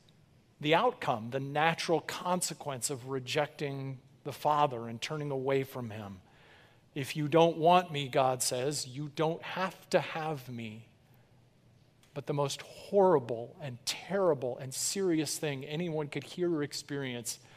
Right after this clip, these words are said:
is to have God, the source of all life and joy and light and good, say, "Depart from me."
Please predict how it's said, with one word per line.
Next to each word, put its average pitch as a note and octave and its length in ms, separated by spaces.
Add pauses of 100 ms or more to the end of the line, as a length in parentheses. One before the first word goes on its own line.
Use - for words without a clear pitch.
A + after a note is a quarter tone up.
(1700)
is C#3+ 120
to D3+ 100
have C3+ 300
God, D3 320
the C#3 80
source D3 320
of C#3 80
all C3 240
life D3+ 560
and B2+ 180
joy D3 560
and C3 160
light C3+ 400
and B2 240
good, B2+ 340
say, B2+ 600 (1200)
"Depart C#3 460
from G#2 260
me." G2 280